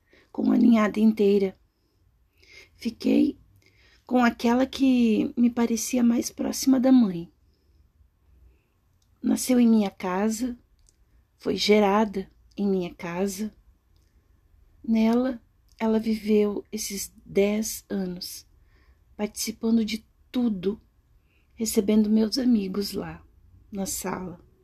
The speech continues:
cheirando-os e ficando ao lado deles,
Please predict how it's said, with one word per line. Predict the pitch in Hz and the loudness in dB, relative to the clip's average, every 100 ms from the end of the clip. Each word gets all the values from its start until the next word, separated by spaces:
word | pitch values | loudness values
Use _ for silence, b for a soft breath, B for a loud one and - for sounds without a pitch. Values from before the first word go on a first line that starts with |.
| _ _ b b b b | _ _ b b b b
cheirando-os | - - 101 - - - - - 85 - - - _ _ _ _ b b b b _ | -4 0 2 2 2 4 2 0 -4 -4 -6 -10 _ _ _ _ b b b b _
e | 226 220 214 208 | 2 4 4 0
ficando | 208 - 214 254 240 | -4 -8 -4 0 0
ao | 240 | 2
lado | 226 220 | -2 -2
deles, | 185 190 190 202 208 - | 2 6 6 4 -10 -14